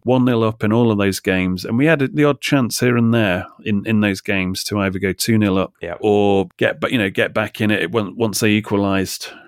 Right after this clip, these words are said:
Speaker 1: I think if you got Ings there, he only needs half a sniff, and that is, uh, that's a big upgrade, I think.
Speaker 2: Yes, I think so.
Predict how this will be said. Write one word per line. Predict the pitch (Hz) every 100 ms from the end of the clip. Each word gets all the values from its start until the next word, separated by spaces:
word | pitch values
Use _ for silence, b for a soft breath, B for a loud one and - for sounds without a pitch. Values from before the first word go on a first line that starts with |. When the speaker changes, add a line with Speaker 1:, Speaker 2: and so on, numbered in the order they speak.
| B -
Speaker 1:
I |
think | - 123
if | 113
you | 120 117
got | - 135
Ings | 151 156 135
there, | 139 139 143 139
he | - - 113
only | 113 107
needs | 113 104 -
half | 104 92
a | 101
sniff, | - 98 87 - - - 110 110 -
and | 98 104
that | 110 113
is, | 104 101 107
uh, | 98 95 95 92 -
that's | 107 -
a |
big | 104 101
upgrade, | 95 - - 87 92
I | 92
think. | 92 90 - -
Speaker 2:
Yes, | - - - _ _ _ _ -
I | 101
think | 98 78
so. | 90